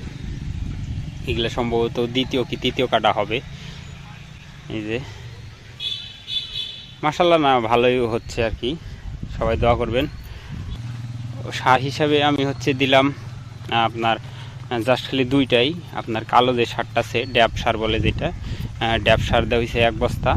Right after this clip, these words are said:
এবং, আহ, ইউরিয়া সাদা সার যেটা, এটা দেওয়া হয়েছে এক বস্তা। আপনারা চাইলে সাথে, আহ, ম্যাক সারটাও দিতে পারতেন, কিন্তু আমি এই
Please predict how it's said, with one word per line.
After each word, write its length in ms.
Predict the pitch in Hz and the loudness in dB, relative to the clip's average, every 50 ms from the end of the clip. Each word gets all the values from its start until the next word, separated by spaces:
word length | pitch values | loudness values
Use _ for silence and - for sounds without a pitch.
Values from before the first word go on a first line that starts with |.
| - - 123 120 | 2 2 2 0
এবং, 340 | 117 117 117 113 117 113 113 | 0 0 0 0 2 2 2
আহ, 180 | 110 104 107 - - - - - - - - - | 2 0 0 -2 -2 -2 -4 -4 -2 -2 0 2
ইউরিয়া 360 | 135 135 131 127 123 113 110 | 2 2 4 4 4 4 2
সাদা 300 | - - - 120 120 120 | 2 2 2 4 4 2
সার 220 | - - 117 110 | 2 0 -2 -2
যেটা, 340 | 104 113 110 - - 147 165 156 - - | 0 -2 -2 0 0 -2 -2 -2 -4 -4
এটা 220 | 117 110 117 110 | 0 2 2 4
দেওয়া 200 | 110 117 110 107 | 4 6 6 6
হয়েছে 240 | 110 110 - - 113 | 4 2 0 0 0
এক 160 | 110 107 110 | 0 0 0
বস্তা। 340 | 113 107 - - - 135 165 - - - - - - - - - - - - | -4 -4 -2 0 0 0 0 -2 -4 -10 -10 -12 -14 -14 -14 -14 -14 -12 -10
আপনারা 320 | 113 110 - 120 117 117 113 | -10 -6 -4 -2 -2 -2 -2
চাইলে 340 | - 131 117 117 113 120 | 0 0 0 2 2 0
সাথে, 440 | 110 - - 120 113 - - 123 113 | -2 -2 -2 -4 -2 -2 -2 -2 -2
আহ, 1500 | - - - - - - - - - - - - - - - - - - - - - - - 117 113 113 113 110 110 107 | -2 -4 -12 -16 -16 -14 -14 -14 -14 -14 -16 -14 -14 -14 -14 -14 -16 -16 -16 -18 -14 -6 -4 -2 0 2 2 0 0 0
ম্যাক 320 | 107 117 123 123 - - | 4 6 6 6 6 4
সারটাও 320 | - 156 131 123 - 135 127 | 2 0 2 4 4 4 4
দিতে 240 | 131 135 120 139 | 4 4 2 4
পারতেন, 420 | 127 127 120 - - - 127 139 160 156 | 4 4 4 2 2 -2 -2 -2 -2 -4
কিন্তু 420 | - 123 127 117 104 - 123 120 110 - - - - - - - - - - - - - | -4 -4 -4 -4 -4 -4 -4 -4 -4 -6 -10 -18 -18 -18 -16 -18 -18 -18 -18 -16 -6 -2
আমি 300 | 123 117 117 120 123 123 | -2 0 2 2 0 0
এই 300 | - 127 123 123 120 | 2 2 2 2 2